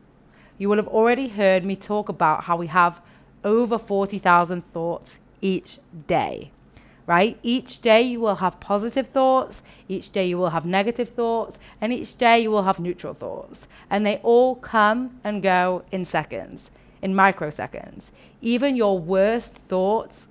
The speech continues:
come and go, replaced by new thoughts.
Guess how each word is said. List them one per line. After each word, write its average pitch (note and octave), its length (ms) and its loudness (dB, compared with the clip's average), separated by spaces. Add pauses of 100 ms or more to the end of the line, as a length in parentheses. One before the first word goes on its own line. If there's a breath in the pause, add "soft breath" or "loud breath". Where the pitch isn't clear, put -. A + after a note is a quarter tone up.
(140)
come F3+ 460 2
and E3+ 240 -6
go, E3+ 400 -4 (200 soft breath)
replaced G#3 560 -2
by F#3 140 4
new F3+ 220 -2
thoughts. - 720 -10